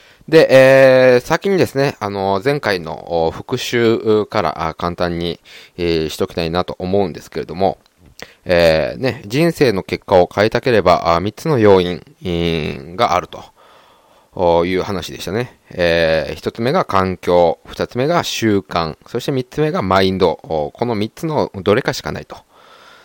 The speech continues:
で、えー、マインドを、おー、急にこう変えるっていうのはなかなか難しいので、そうなってくると、おー、環境か習慣を、おー、変えるしかないと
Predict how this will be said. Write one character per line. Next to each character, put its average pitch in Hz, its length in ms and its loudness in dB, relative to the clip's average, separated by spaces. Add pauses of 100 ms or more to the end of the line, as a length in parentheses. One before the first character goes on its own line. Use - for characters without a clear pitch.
(120)
で、 160 380 4
え 92 880 4
ー、 - 20 -4
マ 101 200 2
イ 180 120 0
ン 180 80 -2
ド 170 160 4
を、 113 640 6
お 85 80 0
ー、 - 40 -20
急 120 200 4
に 104 200 -2
こ 85 300 -4
う - 60 -14
変 104 180 0
え 110 60 2
る 123 60 -2
っ 127 60 -2
て - 200 -10
い 90 60 -2
う - 20 -2
の 80 80 -6
は 76 80 -8
な 80 160 -8
か 113 80 -6
な 131 80 -6
か 104 140 -2
難 113 340 -4
し 123 160 -8
い - 20 -4
の 85 140 -4
で、 85 340 0
そ 143 220 -2
う - 20 -2
な 147 120 0
っ - 20 -4
て - 140 -12
く - 80 -4
る 107 100 0
と、 123 360 2 (340)
お 87 160 2
ー、 - 40 -4
環 131 300 0
境 147 260 4
か 117 300 2
習 127 280 0
慣 127 260 0
を、 135 500 2
お 78 60 -2
ー、 - 80 -10
変 87 100 0
え 85 40 0
る 82 60 -6
し - 60 -12
か 73 80 -12
な 87 140 -6
い - 40 -8
と - 140 -16